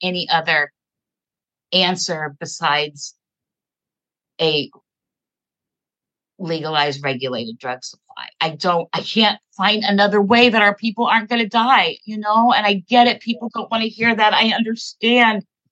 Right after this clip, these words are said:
But I don't know how we're gonna stop the death. I don't. I, I mean, 'cause w-, besides stopping people from using drugs, which we all know will never, ever happen,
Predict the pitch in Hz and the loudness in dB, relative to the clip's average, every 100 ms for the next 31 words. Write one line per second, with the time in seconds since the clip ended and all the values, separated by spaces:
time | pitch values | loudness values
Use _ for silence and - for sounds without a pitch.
0 | _ _ _ _ _ _ _ _ _ - | _ _ _ _ _ _ _ _ _ -6
1 | - 277 277 269 254 233 247 247 240 - | 0 4 4 6 4 4 2 0 -2 2
2 | 240 240 226 196 269 269 - - 202 - | 2 0 -4 0 2 0 -4 -4 -4 2
3 | 233 269 190 - 196 202 _ - 196 202 | 4 6 4 -2 -2 -2 _ -6 -2 -2
4 | 190 190 _ _ _ _ _ _ _ - | -4 -8 _ _ _ _ _ _ _ 0
5 | 233 202 - _ - - _ _ 208 220 | 0 0 -10 _ -20 -20 _ _ -2 0
6 | 247 240 233 - 240 226 247 233 254 220 | 2 2 2 -2 0 2 4 2 2 0
7 | 233 240 226 214 220 208 247 277 220 220 | -2 2 2 2 -2 0 2 4 2 -2
8 | 208 208 - 220 226 220 220 226 226 226 | -2 -4 0 4 4 4 2 4 6 4
9 | 220 233 - 214 220 214 196 - 190 190 | 2 0 -2 -2 -4 -2 -4 -2 -6 -6